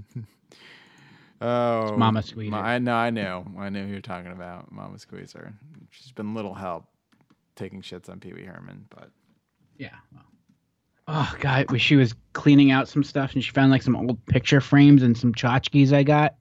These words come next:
Speaker 2: from
Speaker 1: Mm.
Speaker 2: my youth.
Speaker 1: Mm-hmm.
Speaker 2: And th-, it, she's so, she sends me the,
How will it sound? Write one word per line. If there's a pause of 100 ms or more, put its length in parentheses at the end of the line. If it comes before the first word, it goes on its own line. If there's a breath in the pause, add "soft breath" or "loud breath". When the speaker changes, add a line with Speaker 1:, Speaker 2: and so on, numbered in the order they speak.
(140)
Speaker 2:
from
Speaker 1:
Mm. (600)
Speaker 2:
my
youth. (200)
Speaker 1:
Mm-hmm. (800)
Speaker 2:
And
th-,
it,
she's
so, (100)
she
sends
me
the,